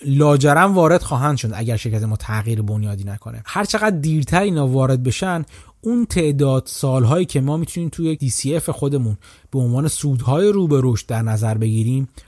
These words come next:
بالاتر و بالاتر میره. و خب این خوب هست، این نشون می‌ده ارزش امروزی شرکت ما مدام بیشتر و بیشتر می‌شه. یک نکته‌ای که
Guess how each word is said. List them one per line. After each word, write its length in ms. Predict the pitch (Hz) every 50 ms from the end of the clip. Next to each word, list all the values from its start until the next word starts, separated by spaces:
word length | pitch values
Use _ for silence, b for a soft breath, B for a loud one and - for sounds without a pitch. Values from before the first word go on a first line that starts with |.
| B B _
بالاتر 440 | 131 127 127 123 117 - 127 123 135
و 40 | 139
بالاتر 420 | 131 123 113 107 101 - 110 113
میره. 360 | 110 104 98 95 95 101 - - _ _ _ _ _ _ _ _ _ _ _ _
و 80 | - 107
خب 180 | - 120 110 117
این 120 | 120 123
خوب 220 | 113 - 160 151 131
هست، 200 | 135 127 - -
این 60 | 135
نشون 180 | 127 - 135 131
می‌ده 200 | 135 143 147 139 B B B B B B B -
ارزش 440 | 127 131 131 123 135 160 147 -
امروزی 440 | 202 165 151 143 131 135 131 131 127
شرکت 360 | 110 - 143 - 135 131 -
ما 180 | 143 139 151 170
مدام 460 | 175 170 151 147 139 147 156 170 180
بیشتر 340 | 180 147 - - 151 147 160
و 40 | 156
بیشتر 380 | 127 107 - - 120 117 113
می‌شه. 260 | 110 101 92 - 98 95
یک 200 | 165 196 208 - -
نکته‌ای 400 | 165 143 120 - - 180 208 180
که 200 | - 127 117